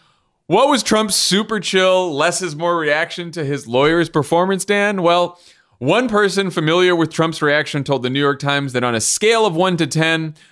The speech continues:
with ten being the angriest, Trump was an eight. So what happened to this new Zen Trump?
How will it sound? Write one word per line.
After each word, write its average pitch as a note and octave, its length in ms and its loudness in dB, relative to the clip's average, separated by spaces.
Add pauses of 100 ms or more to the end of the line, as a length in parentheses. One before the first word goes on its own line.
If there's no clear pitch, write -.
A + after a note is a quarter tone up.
with - 240 -2
ten F#3+ 300 -2
being F3+ 240 0
the D#3+ 180 -2
angriest, C3 640 -2
Trump D#3 320 -4
was C3+ 400 -2
an C#3 340 -6
eight. C3 500 -4 (400)
So F#3+ 320 0
what G#3+ 160 0
happened A#3+ 340 -4
to G#3 60 -4
this D#3 220 -2
new D#3+ 400 -4
Zen D3+ 420 -4
Trump? D#3+ 460 -4